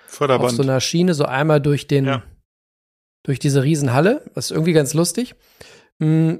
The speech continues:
Speaker 1: Fährst du dann
Speaker 2: ich
Speaker 1: mit
Speaker 2: muss
Speaker 1: deinem
Speaker 2: aber
Speaker 1: Auto
Speaker 2: sagen, dass
Speaker 1: mit?
Speaker 2: wir mit der
Speaker 1: Also fährst du so nebenbei,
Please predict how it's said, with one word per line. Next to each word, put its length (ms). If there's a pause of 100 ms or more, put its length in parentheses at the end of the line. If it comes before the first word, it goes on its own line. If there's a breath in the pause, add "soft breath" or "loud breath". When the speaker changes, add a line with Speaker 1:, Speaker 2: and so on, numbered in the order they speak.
Speaker 1:
Fährst 320
du 60
dann 140
Speaker 2:
ich 20
Speaker 1:
mit 80
Speaker 2:
muss 80
Speaker 1:
deinem 140
Speaker 2:
aber 80
Speaker 1:
Auto 80
Speaker 2:
sagen, 160
dass 80
Speaker 1:
mit? 80
Speaker 2:
wir 80
mit 140
der 200
Speaker 1:
Also 160
fährst 260
du 60
so 160
nebenbei, 460